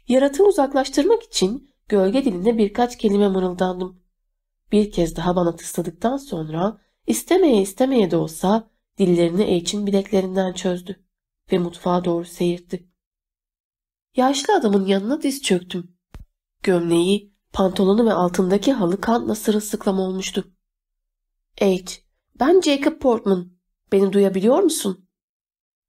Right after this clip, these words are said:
Kendine gelir gibi oldu. Gözlerini bana dikti. "Lanet olsun evlat," dedi kaşlarını çatarak.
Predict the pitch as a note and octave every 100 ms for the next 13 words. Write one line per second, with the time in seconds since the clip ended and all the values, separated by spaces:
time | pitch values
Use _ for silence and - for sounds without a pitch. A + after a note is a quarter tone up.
0 | _ _ _ _ _ - G3 F3+ F3+ G3
1 | G3 F#3+ F#3 F#3 F#3 F3+ F3 F3+ - _
2 | _ _ _ _ - F#3+ F3 F3 F3 F3+
3 | F3+ F3+ F3 F#3+ - F3+ - _ _ _
4 | _ _ _ _ _ _ _ _ _ _
5 | G#3 A3 B3 D4+ E4 A#3 G3 F#3+ F3 E3
6 | F3 G#3+ A#3 - _ _ _ - F3+ F3+
7 | G3+ G3 G3+ F3+ F3+ F3+ F#3 F3+ F3+ -